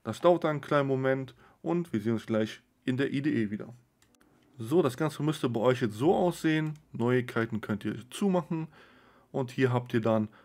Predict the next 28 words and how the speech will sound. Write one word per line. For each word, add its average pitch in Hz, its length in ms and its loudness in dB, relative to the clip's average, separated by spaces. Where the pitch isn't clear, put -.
einmal 117 300 2
euren 110 300 -4
Editor, 165 540 2
wo 110 120 2
ihr 107 60 2
den 104 160 -2
Code 156 260 0
bearbeiten 131 500 4
könnt 123 220 -2
und 113 100 -2
seht, 120 280 0
und 110 160 -2
rechts 120 360 0
habt 117 180 -2
ihr 117 80 2
den 110 240 -2
Projektmappen 123 560 0
Explorer, - 500 -4
wo 113 160 2
ihr 117 120 4
euer 113 200 4
Projekt 143 380 -2
seht 156 340 -2
und 135 320 2
die 123 100 0
Klassen, 120 460 0
die 107 120 -2
ihr 101 200 -2